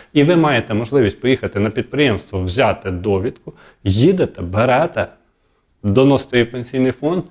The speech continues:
і воно включається в показник зарплати і значно підвищує вашу пенсію. Також п'ять років до двохтисячного можете донести. Таким чином, зробивши там, донісши, тут виключивши і тут виключивши,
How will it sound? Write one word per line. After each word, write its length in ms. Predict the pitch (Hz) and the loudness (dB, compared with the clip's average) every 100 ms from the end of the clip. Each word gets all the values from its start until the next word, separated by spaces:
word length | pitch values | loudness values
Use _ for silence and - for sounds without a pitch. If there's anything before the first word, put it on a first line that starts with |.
| - - _ | -16 -20 _
і 100 | - | 2
воно 200 | 156 170 | 4 4
включається 600 | 143 - 120 - 135 110 107 | 4 0 -2 0 0 0 -4
в 40 | |
показник 500 | - 104 123 113 95 | -8 -6 -4 -2 -2
зарплати 640 | 85 113 - 165 214 180 - _ _ | -2 -6 -2 -2 -2 -4 -12 _ _
і 120 | 139 | 2
значно 580 | 120 117 117 156 - 117 | 4 4 2 0 -4 -6
підвищує 640 | - 127 110 110 123 - 104 | -2 0 2 2 0 -2 0
вашу 300 | 98 101 95 | 0 -2 -8
пенсію. 440 | - 90 87 95 - | -8 -8 -8 -16 -8
Також 380 | - 123 - 101 | -2 -2 -2 -12
п'ять 340 | - 110 95 | -4 -4 -4
років 380 | 95 117 - 160 | -2 -2 -2 -6
до 100 | 110 | -4
двохтисячного 800 | 92 98 - 143 143 151 - 113 | -2 -4 -2 -4 -4 -8 -8 -4
можете 600 | 95 98 110 120 110 107 - _ | -2 0 -2 -2 -8 -12 -16 _
донести. 680 | 95 120 127 110 87 - _ _ _ _ _ | -4 0 2 2 -2 -6 _ _ _ _ _
Таким 300 | - 151 180 | -6 0 2
чином, 320 | 170 175 135 101 | 2 2 2 2
зробивши 500 | 104 110 120 - - | 2 2 2 0 -8
там, 300 | - 156 185 | 0 2 4
донісши, 600 | 139 110 113 151 - 120 | 4 4 4 2 -2 -2
тут 280 | - 175 | 0 -2
виключивши 680 | 110 123 - 135 - 113 110 | 2 0 0 -6 -4 -6 -4
і 40 | 98 | -2
тут 240 | 156 170 | 0 0
виключивши, 560 | 139 - 101 - 87 | 0 -2 -4 -6 -12